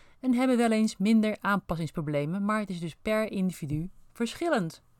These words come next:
Geen garanties dus. Maar welke problemen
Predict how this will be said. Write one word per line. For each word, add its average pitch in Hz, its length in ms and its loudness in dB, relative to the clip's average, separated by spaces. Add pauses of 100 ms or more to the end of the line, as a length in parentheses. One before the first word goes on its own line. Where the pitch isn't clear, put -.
(220)
Geen 170 220 -4
garanties 247 460 2
dus. - 400 -4 (600)
Maar 294 340 2
welke 294 260 6
problemen 254 680 4